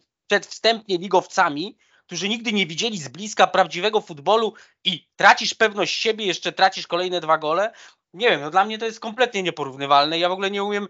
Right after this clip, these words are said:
zauważcie, że w ogóle nikt, nie, i to słusznie chyba, najzupełniej słusznie, że właśnie nikt się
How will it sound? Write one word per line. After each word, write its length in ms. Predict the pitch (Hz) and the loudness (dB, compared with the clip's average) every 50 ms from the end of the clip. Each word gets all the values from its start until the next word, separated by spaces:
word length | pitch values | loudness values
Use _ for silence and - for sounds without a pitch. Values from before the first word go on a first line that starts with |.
| - - - | -12 -20 -6
zauważcie, 640 | - - 190 196 214 285 302 269 - - - 180 202 | 2 2 4 6 8 8 8 6 4 0 -4 -4 -4
że 140 | 190 196 185 | -4 -6 -6
w 40 | 190 | -6
ogóle 200 | 208 214 208 180 | -6 -6 -6 -6
nikt, 380 | 190 240 302 - - - - - _ _ 190 180 214 - - 190 | -6 -6 -8 -10 -14 -20 -20 -20 _ _ -10 -10 -10 -10 -12 -12
nie, 120 | 196 202 | -12 -12
i 160 | - - 190 | -12 -14 -6
to 120 | 160 - 175 | -4 -4 -4
słusznie 500 | - - 320 453 440 - - - 151 147 | -2 0 0 0 0 0 -2 -4 -4 -4
chyba, 220 | 156 143 143 139 | -2 2 2 2
najzupełniej 580 | 135 139 139 135 143 156 165 165 160 175 196 214 | 4 2 0 -2 -6 -6 -4 -4 -4 -4 -6 -8
słusznie, 260 | - 359 - - 170 | -8 -10 -8 -6 -4
że 60 | 151 | -2
właśnie 240 | 165 175 - - 208 | -2 -2 -2 -4 -8
nikt 120 | 233 247 | -10 -10
się 140 | - 262 247 | -10 -10 -10